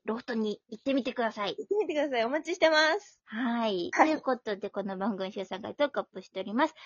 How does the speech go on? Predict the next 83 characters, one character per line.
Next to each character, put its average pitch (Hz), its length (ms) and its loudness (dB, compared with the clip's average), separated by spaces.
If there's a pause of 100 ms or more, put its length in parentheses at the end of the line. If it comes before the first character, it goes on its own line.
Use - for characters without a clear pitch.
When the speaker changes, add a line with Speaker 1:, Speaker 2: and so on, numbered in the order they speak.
Speaker 1:
次 359 120 -6
回 277 160 0
ト 285 100 -2
ー 269 60 -4
ク 294 120 -12
配 277 160 -4
信 202 180 -8
一 202 180 -8
月 226 240 -4
十 240 180 0
五 226 100 0
日 196 300 -8
十 254 160 -6
九 269 160 -4
時 196 180 -6
に 180 140 -12
ア 185 60 -8
ッ 185 120 -8
プ 196 80 -18
し - 140 -16
ま 185 100 -8
す。 - 100 -20
次 233 120 -6
回 214 100 -2
ラ 247 120 0
イ 254 40 -2
ブ 262 80 -6
配 240 140 -4
信 247 140 -4
は 285 100 -4 (180)
一 247 180 -8
月 240 260 -6
十 277 160 -2
八 269 300 -2
日 262 460 -4 (360)
二 240 120 0
十 208 120 -2
二 277 200 0
時 285 140 -2
に 320 260 0 (200)
始 190 260 -8
ま 185 160 -4
り 175 100 -6
ま 170 140 -8
す - 120 -20
の 196 80 -16
で、 180 80 -8
よ 180 100 -2
ろ 185 80 -4
し - 80 -14
く 202 100 -4
お 185 40 2
願 175 260 -2
い 175 40 -12
し - 140 -18
ま 269 280 6
す。 - 160 -20
Speaker 2:
お 214 100 -2
願 190 400 2
い 196 60 -4
し 190 140 -6
ま 185 460 0
す。 - 140 -16
公 320 160 10
式 285 240 -2
Twitter、 247 380 4
そ 196 120 0
し 180 80 -2
て 180 140 6
公 254 180 8
式 240 200 0
TikTok 285 540 4
も 247 100 8
よ 202 100 10
ろ 202 80 10
し - 100 -2
く 196 80 4
お 190 40 6
願 175 240 4
い 180 40 2
し - 120 -2
ま 262 140 10
す。 - 80 -16